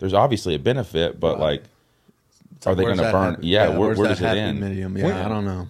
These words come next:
Speaker 3: how old were you when you started playing travel ball? 'Cause when I grew up, it wasn't, wasn't early. <laughs>
Speaker 1: Yeah.
Speaker 2: Nine.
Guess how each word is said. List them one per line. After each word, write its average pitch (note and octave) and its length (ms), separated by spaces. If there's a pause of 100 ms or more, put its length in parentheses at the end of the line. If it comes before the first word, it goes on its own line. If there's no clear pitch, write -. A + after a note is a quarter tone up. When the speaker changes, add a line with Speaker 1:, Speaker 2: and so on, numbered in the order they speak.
Speaker 3:
how F3+ 160
old A3 160
were F3+ 60
you D#3 160
when C#3 100
you B2 60
started A#2+ 240
playing A#2 260
travel F2 240
ball? E2+ 140
'Cause G#2+ 140
when B2+ 100
I F3 80
grew D3 200
up, F2 100
it - 80
wasn't, G2 340 (320)
wasn't A#2 260
early. G2 460
<laughs> - 40 (240)
Speaker 1:
Yeah. A2+ 320
Speaker 2:
Nine. A2+ 300